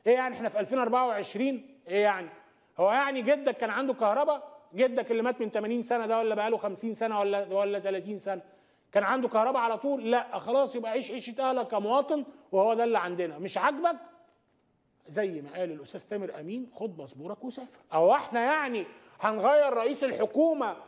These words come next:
ولا نغير الوكسة والخيبة التقيلة بتاعتنا دي عشان تجيب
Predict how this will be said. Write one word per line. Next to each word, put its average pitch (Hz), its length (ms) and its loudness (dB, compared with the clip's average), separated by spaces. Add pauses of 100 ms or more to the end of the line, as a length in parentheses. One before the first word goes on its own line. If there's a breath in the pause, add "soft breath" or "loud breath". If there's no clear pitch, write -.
(120)
ولا 233 300 4
نغير 247 600 2
الوكسة 247 440 0
والخيبة 269 320 0
التقيلة 277 340 -2
بتاعتنا 262 460 -2
دي 294 280 0 (160 loud breath)
عشان 233 300 -2
تجيب 262 460 -2